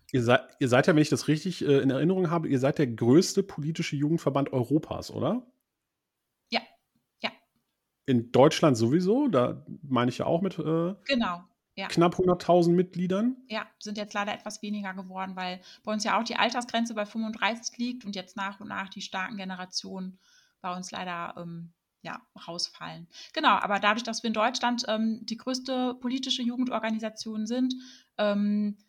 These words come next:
Speaker 2: ist das quasi schon fast auch mit Europa gleichzusetzen, aber auch im Verbund sieht man das. Also wir sind ja, ähm, unter anderem bei, bei jep, ähm, tätig und auch bei I Y D U. Ähm,
Speaker 1: Was ist
Speaker 2: und
Speaker 1: das?
Speaker 2: da sieht man das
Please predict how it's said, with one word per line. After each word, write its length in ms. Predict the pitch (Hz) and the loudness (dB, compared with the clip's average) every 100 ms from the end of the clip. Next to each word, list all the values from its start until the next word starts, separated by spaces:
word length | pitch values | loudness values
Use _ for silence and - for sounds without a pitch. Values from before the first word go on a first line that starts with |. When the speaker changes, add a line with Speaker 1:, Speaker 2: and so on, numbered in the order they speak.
| _ | _
Speaker 2:
ist 140 | - 226 | -8 -6
das 160 | 226 | -8
quasi 360 | - 202 220 233 | 0 2 2 0
schon 200 | 226 208 | -4 -6
fast 320 | 214 214 - | -6 -8 -6
auch 180 | 185 196 | -6 -4
mit 160 | 214 190 | -6 -6
Europa 380 | 196 233 247 | -6 -6 -4
gleichzusetzen, 640 | 247 240 254 247 240 254 220 | -2 -2 -2 -4 -4 -4 -6
aber 200 | 196 185 | 0 0
auch 140 | 202 | 0
im 200 | 208 196 | -4 -4
Verbund 460 | 196 180 247 311 - | -6 -6 -4 -4 -6
sieht 260 | 220 285 285 | -6 -6 -4
man 140 | 262 | -2
das. 160 | 254 254 | -2 -2
Also 240 | 190 185 | -8 -8
wir 60 | 190 | -8
sind 180 | 208 220 | -8 -6
ja, 320 | 196 196 190 | -4 -4 -6
ähm, 180 | 190 196 | -8 -8
unter 220 | 196 196 | -10 -8
anderem 320 | 190 190 185 | -8 -8 -8
bei, 420 | 175 175 175 175 _ - _ _ | -8 -8 -8 -12 _ -20 _ _
bei 100 | 175 | -8
jep, 320 | 180 233 247 - _ _ _ _ - | -4 -4 -6 -20 _ _ _ _ -8
ähm, 460 | 240 240 240 233 233 | -2 0 0 -2 -6
tätig 560 | 240 247 254 247 - _ _ _ _ _ _ - | -8 -8 -6 -6 -8 _ _ _ _ _ _ -8
und 100 | 220 | -4
auch 100 | 214 | -4
bei 120 | 208 | -2
I 180 | - 202 | -2 -2
Y 200 | 202 190 | -4 -6
D 220 | 190 190 | -6 -4
U. 220 | 247 285 - _ _ _ - | -4 -6 -14 _ _ _ -8
Ähm, 320 | 101 196 120 | -6 -2 0
Speaker 1:
Was 160 | 104 | 0
ist 80 | 107 | 0
Speaker 2:
und 60 | 104 | 0
Speaker 1:
das? 140 | 160 | -2
Speaker 2:
da 100 | 208 | -4
sieht 160 | 202 233 | -8 -4
man 100 | |
das 120 | 220 | -4